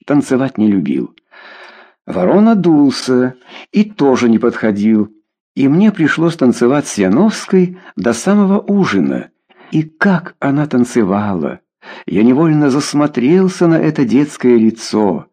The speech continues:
которое вдруг стало таким живым и приятно лукавым. Мы танцевали, и нам все было мало. Мы мчались по залу,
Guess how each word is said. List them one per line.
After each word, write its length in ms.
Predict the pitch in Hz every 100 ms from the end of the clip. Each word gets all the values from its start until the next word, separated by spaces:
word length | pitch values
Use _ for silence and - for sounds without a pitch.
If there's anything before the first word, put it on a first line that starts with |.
| - - -
которое 380 | 107 131 143 143
вдруг 240 | 151 170
стало 320 | - 165 156
таким 380 | 156 147 165 147
живым 1000 | 117 139 156 131 185 185 120 90 69 - _
и 120 | 151
приятно 520 | 147 160 180 180 170
лукавым. 800 | 160 160 180 185 170 110 - - _ _ _ - - -
Мы 220 | - 175
танцевали, 920 | 190 160 151 143 127 151 139 92 78 - _
и 120 | - 135
нам 220 | 165 143
все 400 | - - 269 277
было 280 | 190 165 135
мало. 580 | 113 131 120 110 - - _ - -
Мы 200 | - 170
мчались 800 | 165 - - 175 170 160 156 -
по 140 | 131 123
залу, 640 | 87 117 107 80 76 -